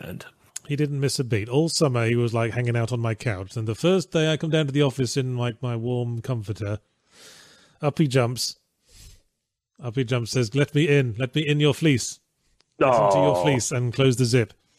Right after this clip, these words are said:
Speaker 1: <laughs> This is where I live now.
Speaker 2: Yes.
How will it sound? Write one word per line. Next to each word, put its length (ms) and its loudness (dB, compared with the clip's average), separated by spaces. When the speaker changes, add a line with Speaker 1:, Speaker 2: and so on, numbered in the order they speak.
Speaker 1:
<laughs> 500 -2
This 300 2
is 140 0
where 160 4
I 120 2
live 240 -4
now. 220 -4
Speaker 2:
Yes. 360 -8